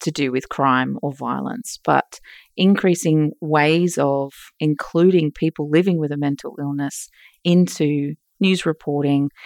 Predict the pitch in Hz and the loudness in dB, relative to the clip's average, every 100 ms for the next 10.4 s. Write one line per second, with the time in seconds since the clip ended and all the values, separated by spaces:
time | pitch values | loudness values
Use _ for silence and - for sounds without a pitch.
0 | - - 240 277 254 - 175 170 165 - | -6 4 4 4 2 4 2 0 -4 -4
1 | 208 214 165 160 147 139 - 160 160 240 | -2 0 0 0 -2 -4 -2 -2 -2 -4
2 | - - 202 196 175 175 175 170 165 160 | -10 -4 -2 -2 -4 -2 0 2 0 -2
3 | _ - 214 185 185 175 - 156 160 - | _ -4 0 2 2 2 2 2 2 -2
4 | - - 147 143 147 139 143 143 135 - | -10 -6 -4 -2 -2 -2 -4 -4 -6 -8
5 | - 156 - 156 147 135 135 139 - - | -4 -4 0 0 2 2 0 -4 -14 -20
6 | - - 160 143 143 147 151 143 143 143 | -18 -4 0 0 0 0 2 2 2 0
7 | 175 226 143 139 147 143 151 220 160 143 | 0 2 0 0 0 4 4 2 0 -6
8 | 135 - 135 - - - - - _ _ | -6 -12 -14 -14 -16 -16 -20 -20 _ _
9 | - 147 147 - 160 160 - 160 160 151 | -4 0 0 -2 -2 -2 0 2 4 4
10 | 147 147 - - | 2 0 -4 -14